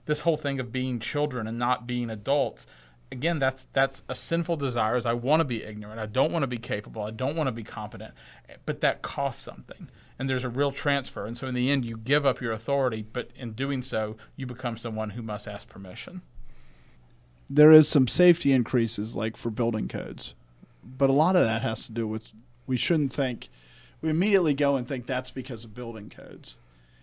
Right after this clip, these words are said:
Speaker 2: Instead of, the reality is, if you can afford better, you know, materials and stuff, the buildings are better and they would become safer anyway.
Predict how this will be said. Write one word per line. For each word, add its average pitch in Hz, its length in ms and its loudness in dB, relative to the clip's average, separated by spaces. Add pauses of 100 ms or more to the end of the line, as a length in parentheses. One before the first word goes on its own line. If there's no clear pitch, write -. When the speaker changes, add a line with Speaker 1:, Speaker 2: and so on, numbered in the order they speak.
(160)
Speaker 2:
Instead 175 400 2
of, 139 160 2
the 135 100 -2
reality 135 640 2
is, 104 320 -4 (320)
if 131 120 -6
you 165 60 -2
can 156 140 2
afford 156 300 2
better, 147 340 2 (800)
you 120 80 -6
know, 117 160 -8 (160)
materials 165 600 0
and 185 120 -4
stuff, - 400 -8 (560)
the 143 80 -4
buildings 190 400 6
are 139 80 2
better 143 320 4
and 123 100 2
they 127 200 0
would 139 300 2
become 139 380 0
safer 135 540 -2
anyway. - 560 -8